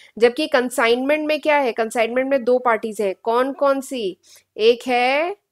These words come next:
कंसाइनर यानी owner of good और एक है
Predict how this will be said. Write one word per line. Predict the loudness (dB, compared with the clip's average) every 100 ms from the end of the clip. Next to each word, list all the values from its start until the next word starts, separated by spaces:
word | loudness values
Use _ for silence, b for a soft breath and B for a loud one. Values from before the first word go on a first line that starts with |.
| _ -6
कंसाइनर | -2 -2 -4 -4 0 0 0 0 -2 -2
यानी | -2 0 4
owner | 4 4 0 _ _ -10 -8
of |
good | -4 -4 -4 _ b b -4
और | -4
एक | -2 0 0 0 -2
है | 0 0 0